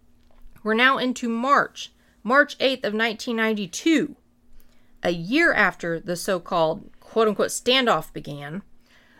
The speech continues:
a newspaper in Spokane, Washington ran an article accusing Randy, a fugitive, of, quote, "snubbing his nose," end quote, at the federal government.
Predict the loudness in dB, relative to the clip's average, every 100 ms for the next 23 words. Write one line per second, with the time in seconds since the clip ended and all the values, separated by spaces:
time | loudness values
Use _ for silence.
0 | _ -2 0 0 0 0 0 2 0 0
1 | -4 0 0 0 -2 0 0 -2 -4 -2
2 | -2 -2 -2 0 -2 2 2 2 -2 -4
3 | -4 -8 -4 -2 -2 -4 -2 0 0 -2
4 | -4 -4 -8 -8 -4 -2 0 0 0 0
5 | -2 -4 -4 -8 -20 -20 -4 4 4 4
6 | _ -8 -2 2 2 2 2 0 0 0
7 | 4 6 6 4 0 -4 -8 -8 -8 -4
8 | -2 -2 -6 _ _ -8 -6 -4 -2 -2
9 | 6 8 8 4 -6